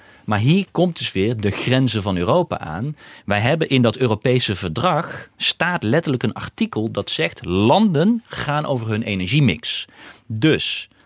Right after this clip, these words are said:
klimaatbeleid is Europees. Dus wij mogen klimaatdoelen afspreken. Dat doen we dus ook. We mogen duurzame energie Europees afspreken. Dat doen we ook. Dat is allemaal in het kader van klimaatbeleid. Maar landen mogen nog wel steeds hun eigen energiemix bepalen. Daar zit dus het spanningsveld, wat heel onhandig is.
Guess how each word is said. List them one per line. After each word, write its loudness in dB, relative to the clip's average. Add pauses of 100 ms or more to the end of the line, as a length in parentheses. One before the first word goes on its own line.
(180)
klimaatbeleid 2
is -4
Europees. -4 (640)
Dus 0
wij 2
mogen 4
klimaatdoelen 2
afspreken. -4
Dat -4
doen 4
we 2
dus -4
ook. -4 (300)
We 2
mogen 2
duurzame 4
energie 0
Europees 0
afspreken. -8 (100)
Dat -6
doen 0
we 0
ook. -4 (260)
Dat -6
is -2
allemaal 4
in 2
het -2
kader 0
van -8
klimaatbeleid. -2 (280)
Maar 2
landen 2
mogen 4
nog 0
wel 2
steeds -2
hun -6
eigen -2
energiemix 0
bepalen. -4
Daar 2
zit -2
dus -4
het -4
spanningsveld, -2
wat 0
heel 6
onhandig 2
is. -6